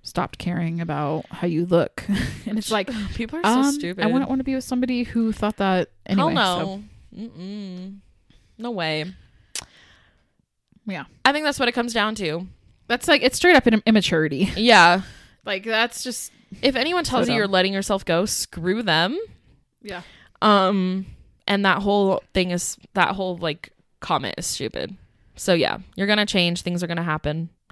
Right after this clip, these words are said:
Speaker 1: Right.
Speaker 2: You're gonna see each other at your bad times.
Speaker 1: It's so dumb, like, commenting on somebody else's looks and
Speaker 2: Yeah.
Speaker 1: body
Speaker 2: Right.
Speaker 1: and relationship in that way.
Speaker 2: Right.
Speaker 1: It's like,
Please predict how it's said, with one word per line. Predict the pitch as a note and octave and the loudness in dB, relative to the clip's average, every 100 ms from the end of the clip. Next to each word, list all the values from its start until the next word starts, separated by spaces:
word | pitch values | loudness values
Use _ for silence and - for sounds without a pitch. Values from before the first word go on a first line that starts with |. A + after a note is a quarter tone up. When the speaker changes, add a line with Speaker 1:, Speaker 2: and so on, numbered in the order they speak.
| _ - - | _ -20 -10
Speaker 1:
Right. | G3+ E3 - | -6 -6 -8
Speaker 2:
You're | - _ _ _ _ - | -18 _ _ _ _ -6
gonna | E3 | -6
see | - | -4
each | E3 F3+ | -4 -4
other | E3+ D#3 | -2 -2
at | D3+ | -4
your | E3 | -6
bad | E3 C#3 | -8 -8
times. | - C2+ A#1 - | -12 -16 -6 0
Speaker 1:
It's | C4+ | 0
so | - G#4 | 2 0
dumb, | D4 C#4 | 2 2
like, | B3 - | 0 -2
commenting | G#3 G#3+ G#3+ F#3+ | -4 -2 -2 -4
on | F3+ | -6
somebody | F#3 - F#3+ F#3+ F3 | -6 -6 -4 -4 -4
else's | F3+ - F3 F3 | -6 -6 -8 -8
looks | D#3+ E3+ F3 - - - _ _ _ - | -4 -4 -4 -8 -8 -10 _ _ _ -6
and | F3+ | -2
Speaker 2:
Yeah. | - | 0
Speaker 1:
body | - D3+ F#3+ G#3 - _ | 0 -2 -4 -8 -12 _
Speaker 2:
Right. | G#3 F#3 A2+ - _ _ - | 0 2 0 -4 _ _ -2
Speaker 1:
and | G#3+ G3 | 0 2
relationship | F#3+ - - G#3+ A3 A#3 | 0 0 0 0 2 0
in | - A#3+ | 0 -2
that | A#3 | 0
way. | - B3+ B3+ _ | 0 0 -2 _
Speaker 2:
Right. | D4 F3 - _ - | 0 2 0 _ -2
Speaker 1:
It's | A3+ | 4
like, | A#3 A3 | 4 4